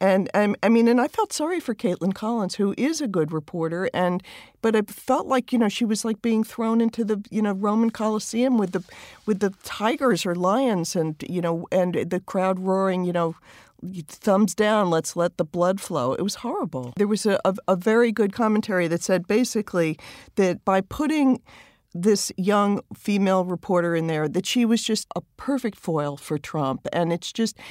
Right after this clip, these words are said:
I mean, and that it, that it, it just plays completely to what he wants to do.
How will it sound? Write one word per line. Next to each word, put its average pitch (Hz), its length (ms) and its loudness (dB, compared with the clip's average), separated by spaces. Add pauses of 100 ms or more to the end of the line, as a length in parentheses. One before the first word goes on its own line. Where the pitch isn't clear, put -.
(220)
I 190 80 2
mean, 202 220 4
and 202 260 2
that 196 140 2
it, - 40 -4 (180)
that 196 220 2
it, 190 240 2
it 190 140 2
just - 260 -2
plays 196 300 0
completely 214 840 0
to 190 280 2
what 175 220 2
he 202 100 0
wants 175 320 -2
to 170 100 -10
do. 147 360 0